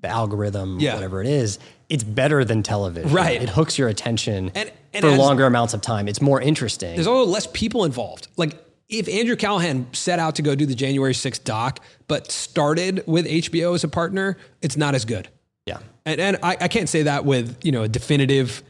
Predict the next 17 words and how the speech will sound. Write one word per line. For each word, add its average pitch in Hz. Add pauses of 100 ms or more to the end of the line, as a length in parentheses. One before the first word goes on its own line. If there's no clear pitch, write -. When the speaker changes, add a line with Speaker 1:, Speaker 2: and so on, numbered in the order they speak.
(400)
Speaker 2:
firm, 151
like, 117
it's 139
definitely 160
not 147
as 143
good, 175
but 131
from 156
historical 196
data, 139
I 110
think 131
that's -
not 127
as 117
good. 107